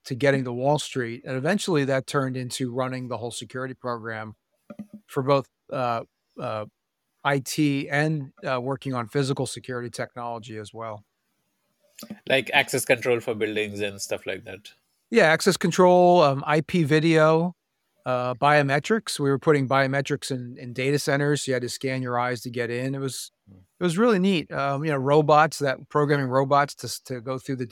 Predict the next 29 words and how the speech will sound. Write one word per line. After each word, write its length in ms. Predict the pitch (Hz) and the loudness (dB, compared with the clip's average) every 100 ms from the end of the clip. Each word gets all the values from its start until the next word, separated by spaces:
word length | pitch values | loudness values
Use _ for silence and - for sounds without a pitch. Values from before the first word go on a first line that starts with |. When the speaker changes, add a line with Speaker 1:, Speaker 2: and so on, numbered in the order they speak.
| 123 | -4
Speaker 1:
data 160 | 131 | -4
centers 480 | - 127 135 135 - _ _ _ _ _ _ | -4 -6 -6 -10 -14 _ _ _ _ _ _
and 220 | 123 123 | -10 -8
just 320 | 120 120 107 | -8 -10 -10
look 160 | 127 123 - | -12 -10 -8
for, 160 | 123 117 _ | -8 -8 _
for 100 | 123 | -10
bad 260 | 110 117 117 | -6 -6 -8
people, 360 | 117 - 127 | -14 -10 -12
things 220 | 120 120 113 | -10 -12 -12
like 200 | 113 104 | -12 -10
that. 260 | 117 110 - _ _ _ _ 110 | -10 -10 -14 _ _ _ _ -14
Speaker 2:
Wow. 100 | 107 | -8
Speaker 1:
Uh, 180 | 113 120 | -4 -4
so 160 | 117 160 | 4 6
I, 140 | 160 | 6
my, 240 | 175 156 151 | 4 4 4
I, 140 | 160 | 4
my 180 | 175 143 | 2 2
goal 260 | 160 220 | 6 6
was 160 | 180 143 | 6 2
to, 200 | - 127 - _ - | 0 -6 -8 _ -6
to 280 | 143 135 - _ _ _ _ _ _ | -4 -4 -8 _ _ _ _ _ _
have 260 | 135 151 139 | 0 2 2
the, 300 | 135 131 127 | 0 0 0
uh, 320 | 120 117 117 | -2 -4 -8
both 300 | 113 135 - - | -6 -8 -6 0
I 180 | 147 | 2
T, 500 | 143 - 160 147 139 | 2 0 -2 -2 -4